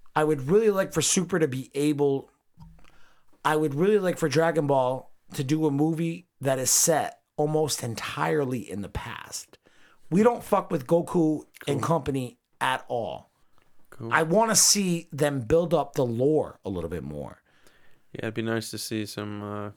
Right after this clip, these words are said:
Speaker 2: Angel backstories, Beerus backstories,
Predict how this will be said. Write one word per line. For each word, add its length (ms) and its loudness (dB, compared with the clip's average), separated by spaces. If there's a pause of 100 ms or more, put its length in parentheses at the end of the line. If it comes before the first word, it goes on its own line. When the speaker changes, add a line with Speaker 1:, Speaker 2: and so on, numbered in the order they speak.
(240)
Speaker 2:
Angel 300 -6
backstories, 840 -4
Beerus 380 -4
backstories, 1080 -6